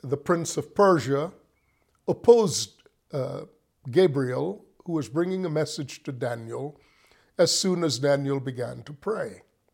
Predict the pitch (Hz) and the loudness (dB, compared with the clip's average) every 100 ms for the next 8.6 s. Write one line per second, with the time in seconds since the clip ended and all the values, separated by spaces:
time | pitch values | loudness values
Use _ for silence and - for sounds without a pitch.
0 | _ _ _ _ _ _ _ _ _ _ | _ _ _ _ _ _ _ _ _ _
1 | _ _ _ 170 165 151 - _ _ _ | _ _ _ -2 0 -2 -10 _ _ _
2 | _ _ _ _ _ _ - 151 151 156 | _ _ _ _ _ _ -8 -2 0 0
3 | 143 143 135 131 - 220 170 165 165 - | 0 -2 -2 0 6 8 8 4 -4 -8
4 | - _ _ _ _ _ _ _ _ _ | -12 _ _ _ _ _ _ _ _ _
5 | - 131 - 143 160 160 160 151 160 147 | -18 -16 -8 4 4 4 -6 -6 -6 -4
6 | 139 139 233 175 156 165 - - 190 165 | -2 4 6 6 4 -4 -10 -4 -4 -2
7 | - 151 113 117 226 170 - - - _ | -4 -6 -8 -8 -8 -8 -8 -8 -10 _
8 | 135 120 - - - | -16 -14 -14 -14 -14